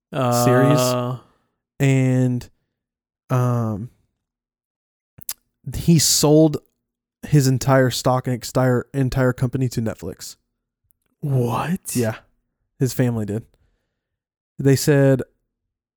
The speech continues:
Speaker 1: um, it's called the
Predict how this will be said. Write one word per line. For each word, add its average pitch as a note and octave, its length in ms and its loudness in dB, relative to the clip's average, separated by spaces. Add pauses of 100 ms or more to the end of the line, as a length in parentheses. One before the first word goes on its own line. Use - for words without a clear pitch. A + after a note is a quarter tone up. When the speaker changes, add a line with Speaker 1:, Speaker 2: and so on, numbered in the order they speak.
Speaker 1:
um, B2 680 0 (2500)
it's - 160 -2
called F3 380 2
the D3 560 4